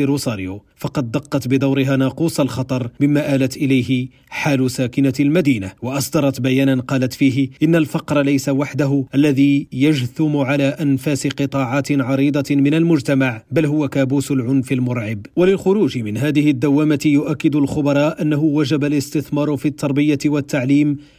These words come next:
على المدى المتوسط والطويل، محذرين من أن فساد الشرطة والتواطؤ السياسي جزء من المشكلة. ينضاف إلى ذلك أن العام الجاري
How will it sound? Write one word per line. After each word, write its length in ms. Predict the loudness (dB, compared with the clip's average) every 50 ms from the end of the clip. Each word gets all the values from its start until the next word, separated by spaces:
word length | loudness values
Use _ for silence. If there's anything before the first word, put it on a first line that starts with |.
| _ -8
على 220 | -4 0 0 2
المدى 300 | 2 2 2 2 2 2
المتوسط 720 | 2 2 2 0 0 -2 -2 -2 -2 -2 -2 -4 -2 -2
والطويل، 580 | -2 -2 -2 -2 -2 -2 -2 -2 -4 -6 -12 -16 _ _ -6
محذرين 640 | -6 -4 -2 -2 -2 0 2 2 4 2 2 2 2
من 120 | 2 2
أن 240 | 2 2 2 2 2
فساد 360 | 0 -2 -4 -2 -2 -2 0
الشرطة 560 | -2 -2 -2 -2 -4 -2 -4 -4 -2 0 0
والتواطؤ 720 | 0 -2 -4 -6 -6 -4 -2 0 0 0 0 -2 -6 -8
السياسي 760 | -8 -8 -4 -2 0 0 0 0 0 -2 -2 0 0 0 0 -2 -6 -12 -20 -14 _ -2
جزء 520 | -2 0 2 2 2 0 0 -4 -4 -2 0
من 240 | 2 2 2 2 2
المشكلة. 600 | 2 2 0 0 -2 -2 -2 -2 -2 -2 -4 -6 -12 _ _ _ _ -4
ينضاف 400 | 0 0 2 2 2 0 0 -2
إلى 240 | -2 0 0 0 0
ذلك 360 | 0 0 2 2 2 2 0
أن 220 | 0 0 2 2
العام 540 | 2 2 0 0 -2 -2 0 0 0 2 0
الجاري 560 | 0 0 -2 -2 -2 0 0 2 0 0 -2